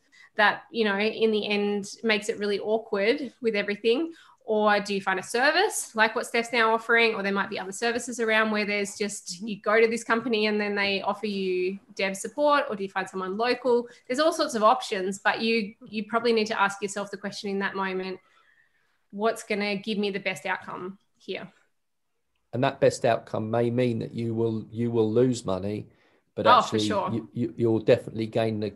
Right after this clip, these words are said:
Speaker 2: the trust and the confidence of your, of
Speaker 1: Yeah.
Speaker 2: your customer
Speaker 1: And save
Speaker 2: and
Speaker 1: your
Speaker 2: good thing you're
Speaker 1: reputation
Speaker 2: getting it
Speaker 1: and
Speaker 2: fixed.
Speaker 1: potentially
Speaker 2: Yeah.
Speaker 1: give you a relationship with a dev that
Speaker 2: Yeah.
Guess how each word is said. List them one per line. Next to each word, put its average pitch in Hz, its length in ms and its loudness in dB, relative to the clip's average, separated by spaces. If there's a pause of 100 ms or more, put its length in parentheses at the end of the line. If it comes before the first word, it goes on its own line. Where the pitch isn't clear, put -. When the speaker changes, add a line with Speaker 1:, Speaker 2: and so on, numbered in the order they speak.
Speaker 2:
the 107 120 2
trust - 380 -2
and 101 100 -4
the 104 80 -8
confidence 98 680 -10
of 107 100 -12
your, 107 260 -2
of - 80 -6
Speaker 1:
Yeah. 104 100 -2
Speaker 2:
your 104 100 -2
customer - 420 -2
Speaker 1:
And 330 100 2
save 320 100 6
Speaker 2:
and 339 100 4
Speaker 1:
your 339 80 2
Speaker 2:
good 320 60 2
thing - 0 -
you're 294 100 6
Speaker 1:
reputation 294 400 2
Speaker 2:
getting 294 160 0
it - 60 -2
Speaker 1:
and 262 80 0
Speaker 2:
fixed. 247 160 -2
Speaker 1:
potentially 302 420 0
Speaker 2:
Yeah. 254 160 0
Speaker 1:
give 226 80 -6
you 240 360 0
a 226 80 0
relationship 220 840 0
with 208 120 0
a 202 40 -2
dev 196 500 -4 (440)
that 214 240 6
Speaker 2:
Yeah. - 80 -6